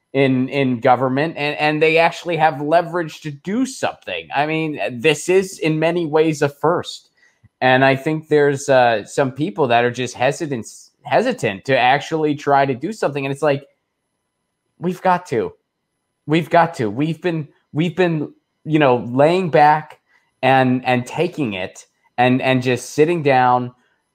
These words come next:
forever. And it's not worked.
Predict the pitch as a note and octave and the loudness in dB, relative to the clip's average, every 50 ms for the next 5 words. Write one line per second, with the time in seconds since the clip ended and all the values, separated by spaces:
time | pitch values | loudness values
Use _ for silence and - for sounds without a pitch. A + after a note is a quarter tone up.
0 | _ _ _ _ _ _ _ - D#3+ E3+ E3+ E3 F3+ A3+ A#3+ G3 B2 G2+ - _ | _ _ _ _ _ _ _ 2 4 6 6 6 6 4 2 0 -4 -4 -6 _
1 | _ _ _ _ _ _ _ _ _ B2+ C3 C#3+ C#3+ C#3+ C#3 C#3 C3+ B2 B2 - | _ _ _ _ _ _ _ _ _ -2 0 0 2 2 0 -2 -2 -2 -4 -10
2 | - B2+ C3 C#3 D#3 - - C3 D#3+ E3+ D3+ A#2+ - _ _ | -8 -4 -2 -2 -2 -4 -4 -4 -2 -2 -2 -4 -10 _ _